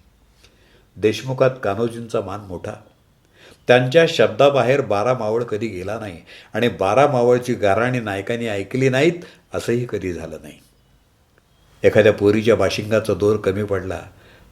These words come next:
तर नायकांनी कमरेची थैली उसवून कार्य पार पाडावं, तर फुरफुरणाऱ्या मर्दाच्या मनगटाला आपल्या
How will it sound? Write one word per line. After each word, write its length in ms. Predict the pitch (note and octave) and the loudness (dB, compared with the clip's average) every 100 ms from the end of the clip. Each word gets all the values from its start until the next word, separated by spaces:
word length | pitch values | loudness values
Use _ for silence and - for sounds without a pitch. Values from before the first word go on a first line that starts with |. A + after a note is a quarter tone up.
| A#2 | 4
तर 100 | A#2 | 6
नायकांनी 460 | G#2 G2 A#2+ C3 | 6 4 2 0
कमरेची 460 | C3+ G2+ G#2+ B2 C#3 | -2 -4 -4 -4 -4
थैली 320 | G2 G2+ A#2 | -4 -4 -2
उसवून 440 | A#2 G2+ - B2 | -4 -6 -8 -8
कार्य 260 | B2 G2+ F#2 | -4 -6 -6
पार 220 | F2+ D#2+ | -10 -14
पाडावं, 360 | - - - - _ _ _ _ _ - - - - | -14 -18 -20 -20 _ _ _ _ _ -20 -20 0 6
तर 180 | C#3 - | 8 8
फुरफुरणाऱ्या 600 | B2 - D#3+ E3 D#3+ D#3 | 6 8 8 10 10 8
मर्दाच्या 520 | B2 A2+ C#3+ D3+ D#3 | 6 6 6 6 4
मनगटाला 540 | B2 A#2 C3 C3 B2+ | 2 4 6 6 6
आपल्या 340 | C#3+ B2+ A#2 | 4 2 2